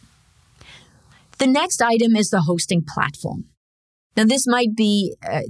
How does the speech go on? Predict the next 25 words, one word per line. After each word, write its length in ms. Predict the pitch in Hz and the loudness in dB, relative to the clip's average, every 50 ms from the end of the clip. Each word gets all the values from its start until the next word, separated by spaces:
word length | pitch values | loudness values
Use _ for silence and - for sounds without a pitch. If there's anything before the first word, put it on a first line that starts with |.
| 220 | -2
terminology 640 | - 247 233 226 214 196 190 196 196 - 208 196 190 175 | 0 2 2 4 4 4 2 0 0 0 -2 -2 0 0
that 320 | 175 175 170 - - - | 0 0 -2 -4 -6 -2
you're 180 | 180 214 214 208 | 0 2 2 4
not 240 | 202 196 185 185 - | 4 4 2 2 0
familiar 480 | - - 196 180 170 165 160 160 160 | -2 0 0 2 2 2 2 0 0
with 260 | 160 151 156 170 156 - - | -2 -2 -2 -4 -4 -4 -4
if 220 | 160 180 - - | -4 -4 -2 0
you're 100 | 185 180 | 0 2
not 160 | 202 190 190 | 2 0 0
familiar 420 | - - 196 180 170 165 170 170 165 | 0 0 0 2 2 2 0 0 0
with 220 | 175 180 165 - | 0 0 0 -2
podcasting, 720 | - - 165 165 160 - 170 147 151 - - - - - | -2 -4 -4 -2 -4 -2 -2 -2 -2 -4 -6 -8 -6 -6
but 100 | - 160 | -4 -2
don't 220 | - 240 247 240 | 0 0 0 2
worry, 380 | 233 240 226 220 214 214 220 202 | 0 2 2 2 2 2 0 -2
it's 160 | - 175 - - | -4 -6 -4 -2
easy. 320 | 175 196 175 151 135 - | 0 0 0 0 -4 -8
If 100 | - - | -4 -2
I 120 | - 190 202 | 0 0 0
can 160 | - 196 180 | 0 -2 -2
figure 300 | - - 185 180 185 175 | 0 0 0 0 2 2
it 100 | 175 170 | 2 2
out, 220 | 165 165 165 170 - | 2 2 0 -2 -2
anybody 380 | - 170 170 165 165 160 - 151 | -2 0 0 0 0 0 -2 -2
can. 340 | - 147 139 143 147 147 | -2 -2 -2 -2 -6 -8